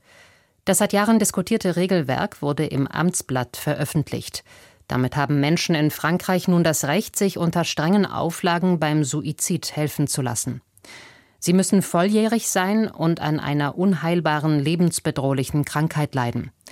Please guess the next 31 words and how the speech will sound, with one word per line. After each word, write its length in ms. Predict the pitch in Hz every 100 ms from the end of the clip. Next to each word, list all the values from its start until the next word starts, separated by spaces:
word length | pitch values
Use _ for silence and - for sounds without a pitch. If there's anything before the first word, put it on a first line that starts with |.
| - - - -
Zudem 440 | - 175 165 214 220
müssen 300 | 208 - 185
sie 160 | 165
ihren 360 | 147 156 156 135
Willen 340 | 175 185 139
frei 480 | 113 - 147 143 143
und 260 | 135 131 -
klar 340 | 143 127 127
äußern 400 | 143 156 160 143
können. 320 | - 131 117 - _ _ _ - - - _ _ _ -
Ärzte 440 | 156 175 - 262
dürfen 320 | 226 214 220
das 140 | 196 175
tödliche 420 | 208 196 180 185
Mittel 280 | 185 185 170
erst 380 | - 190 -
nach 160 | 190 175
Beratungen 720 | - 165 131 160 - 175 170
mit 220 | 160 -
anderen 480 | 147 160 143 123 120
verschreiben. 640 | - 139 - 123 117 117 - _ _ _ - - - - _
Kritiker 480 | - 254 285 240 165
warnten, 460 | 135 139 - 208 220
dass 180 | 196 -
die 140 | 190
Möglichkeit 720 | 170 208 233 - - 139 127
zu 420 | - - - 139
assistiertem 720 | - - 147 - 208 208 175 151
Suizid 800 | 143 - - - 196 - - 156
dem 200 | 143 143
Missbrauch 580 | 196 - 131 127 120